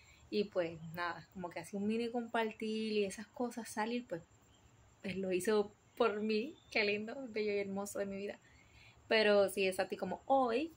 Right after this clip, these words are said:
en el día de hoy cumplimos ocho años juntos. Porque un día como hoy, primero de enero, eh, él me dijo para ser su novia. Y también un día como hoy me propuso matrimonio.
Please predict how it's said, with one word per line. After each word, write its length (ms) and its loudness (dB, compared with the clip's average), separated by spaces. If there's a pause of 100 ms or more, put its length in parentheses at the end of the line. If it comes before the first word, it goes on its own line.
en 140 0
el 100 -4
día 160 0
de 80 2
hoy 80 2
cumplimos 800 0 (300)
ocho 320 -6
años 540 -2 (420)
juntos. 640 0 (400)
Porque 200 0
un 120 -6
día 180 4
como 280 2
hoy, 140 2
primero 480 -2
de 240 -2
enero, 760 -2 (440)
eh, 680 0
él 180 -10
me 160 -10
dijo 400 -8 (220)
para 180 -2
ser 200 -6
su 120 -8
novia. 400 -4 (680)
Y 240 -2
también 260 -4
un 140 -2
día 200 0
como 300 0
hoy 240 0
me 140 -2
propuso 400 -8
matrimonio. 560 -4